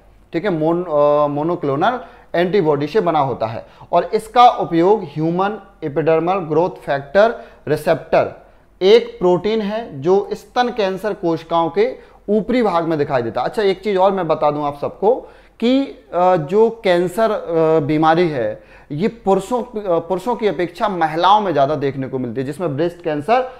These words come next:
सबसे ज़्यादा होता है। तो ये जो दवा दी गई है यहाँ पर, ठीक है, ये जो दवा दी गई है, ये स्तन कैंसर कोशिकाओं के ऊपरी भाग में जो दिखाई देता है, उस पर, उस पर जो है इलाज, अ, उस कैंसर के इलाज के रूप में इस दवा का प्रयोग किया जाता है।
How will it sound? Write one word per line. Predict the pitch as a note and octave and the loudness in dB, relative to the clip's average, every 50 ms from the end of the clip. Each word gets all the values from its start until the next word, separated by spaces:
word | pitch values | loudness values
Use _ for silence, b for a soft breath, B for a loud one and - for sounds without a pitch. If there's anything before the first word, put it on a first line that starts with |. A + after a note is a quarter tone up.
| B B - - - | B B -12 -6 -6
सबसे | G3 - - G3 | -6 -4 -2 0
ज़्यादा | D#3+ E3 D#3 D3+ D#3+ | 2 2 2 2 2
होता | D3 C#3+ C#3 B2 - C#3 | 0 0 -2 -2 -2 -4
है। | C3+ C3+ C3 - - - - - _ - | -4 -6 -10 -14 -18 -20 -20 -18 _ 4
तो | A3+ A#3 B3+ B3 - F3+ | 6 6 6 6 4 0
ये | D3 C3+ D#3+ A3+ C4 | -2 0 2 2 2
जो | B3+ C#4+ C#4+ C#4+ C#4 A3+ | 2 2 0 0 0 -2
दवा | D#3+ C3+ F3 F3 F#3+ G3+ G3 | 0 2 4 6 6 6 4
दी | D#3 D#3 E3+ D3+ | 4 0 -4 -2
गई | D#3 D3 | -4 -4
है | C#3 D3+ C#3 | -4 -4 -6
यहाँ | C3 B2 | -6 -6
पर, | A2+ - A#2 A2 G2 - - - - - - | -4 -4 -4 -6 -6 -8 -12 -20 -20 -14 -6
ठीक | F#3 F3+ G#3+ | -2 0 0
है, | F#3 | 2
ये | E3+ G3 G#3 | 2 2 0
जो | A3 F#3 | 0 0
दवा | F3+ E3 E3+ E3 | 2 2 2 2
दी | D3+ D#3 C3+ | 2 0 -2
गई | C#3+ C#3+ | -2 -2
है, | D3 F3+ A#3 C4+ C4 B B B B B B | 0 2 0 0 0 B B B B B B
ये | D#3+ E3+ G#3+ B3 C4 A#3+ - G#3 | 0 4 4 6 4 4 -2 -8
स्तन | G3 - - - C4 B3+ | -10 -10 -6 -4 -4 -2
कैंसर | G#3+ A3 G3+ G3 F#3+ G#3+ G#3+ | 0 0 0 0 0 -2 -4
कोशिकाओं | - - F#3 F3+ F3 - - F#3+ F#3+ G3 G3+ G3 | -2 0 -2 -2 -2 -2 -4 -2 0 0 0 0
के | - A3 A3 | 0 0 0
ऊपरी | G3 F3+ E3 D3+ - F3+ F3 | 0 0 -2 -2 0 -2 -2
भाग | C3+ C3 C3 C3 D3 | -2 0 0 0 0
में | E3 F3+ F#3 E3+ | 0 -2 -2 -2
जो | F3+ F3+ F3+ E3+ | 0 0 0 0
दिखाई | C#3+ B2+ A#2+ - - E3 E3 D#3+ | -2 -4 -6 -2 0 0 2 2
देता | D#3 D3+ D#3+ D#3+ D#3 | 0 0 0 0 0
है, | E3+ G3+ | 0 -2
उस | - - - G#3 - | -4 -4 -8 -8 -8
पर, | - - - A3 A#3 G3 C#3 G2+ - B B B B B B B | -10 -10 -2 2 4 4 4 2 -2 B B B B B B B
उस | B F#3 F3+ - - | B -6 -4 0 0
पर | A#3 G#3 | 2 2
जो | E3+ E3 D#3 | 2 2 2
है | E3+ G#3+ C4 C4+ - - - - - _ - | 2 2 2 2 0 -4 -16 -20 -18 _ -4
इलाज, | E3 E3+ F3 F3+ F#3+ F#3 G3 | 0 4 4 6 4 4 2
अ, | G3 E3+ E3+ D#3+ D#3+ D#3+ D#3+ D#3+ - | -2 0 2 2 2 2 2 0 0
उस | A#3+ A#3 - - - | -2 -4 -4 -4 -4
कैंसर | G#3 G3 G3+ F#3+ G#3+ G#3+ | -4 -4 -2 -2 -4 -4
के | G#3+ G3+ | -2 0
इलाज | F3 E3 D#3+ E3 E3 | 2 4 4 2 2
के | - F#3+ | 0 -2
रूप | D#3+ D#3 C#3+ | 0 0 0
में | D#3 E3 E3+ F3 F3 - | -2 -2 -4 -4 -4 -6
इस | G3+ F3 D3 | -8 -8 -2
दवा | D3 C#3+ C#3+ C#3+ D3 | -2 0 0 0 -2
का | F3 E3+ | -2 -4
प्रयोग | E3+ - C3+ C#3+ C#3+ C#3+ | -4 -4 -4 -6 -4 -4
किया | - D3 D3 C#3+ | -4 -2 -2 0
जाता | C#3+ C#3+ C#3 C#3+ C#3+ | 0 -2 -4 -4 -8
है। | C#3+ - | -14 -14